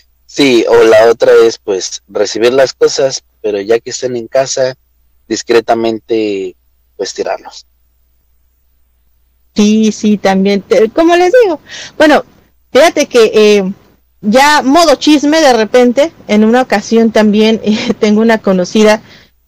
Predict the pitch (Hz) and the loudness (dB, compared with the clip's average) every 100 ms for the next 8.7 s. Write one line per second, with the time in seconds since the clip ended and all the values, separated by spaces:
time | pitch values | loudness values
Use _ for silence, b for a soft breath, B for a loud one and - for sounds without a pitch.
0 | _ 208 208 208 226 240 240 240 247 240 | _ 2 2 4 4 4 2 4 2 2
1 | 202 202 214 220 220 220 214 226 208 226 | 0 0 0 0 0 0 2 2 0 0
2 | 220 247 240 247 254 247 277 294 285 285 | 0 2 2 2 2 2 2 0 0 2
3 | 294 294 - 285 262 247 240 240 233 269 | 2 0 -4 -4 0 0 0 -2 -2 -2
4 | 269 - 262 247 262 285 294 285 277 254 | -2 0 2 2 2 0 0 0 0 0
5 | 233 - 359 381 381 359 349 311 320 330 | 0 0 2 2 2 2 0 0 2 0
6 | 302 254 240 247 277 - 294 269 247 240 | 2 0 2 2 0 0 2 2 2 2
7 | 269 - b b b _ _ - 294 277 | 0 -4 b b b _ _ -2 2 4
8 | 285 277 294 320 339 349 | 2 2 0 2 2 2